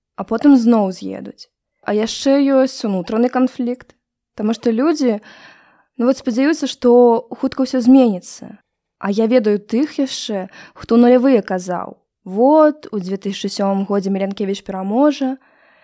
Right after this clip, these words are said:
я зараз часова ў Варшаве», І людзі там па пяць, па шэсць год не заводзілі сем'і, не жаніліся там, да, не выходзілі замуж,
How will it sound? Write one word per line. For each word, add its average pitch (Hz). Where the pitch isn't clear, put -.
я 202
зараз 190
часова 277
ў -
Варшаве», 240
І 202
людзі 247
там 277
па 311
пяць, 196
па 240
шэсць 247
год 226
не 202
заводзілі 202
сем'і, 208
не 185
жаніліся 233
там, 220
да, 202
не 285
выходзілі 254
замуж, 196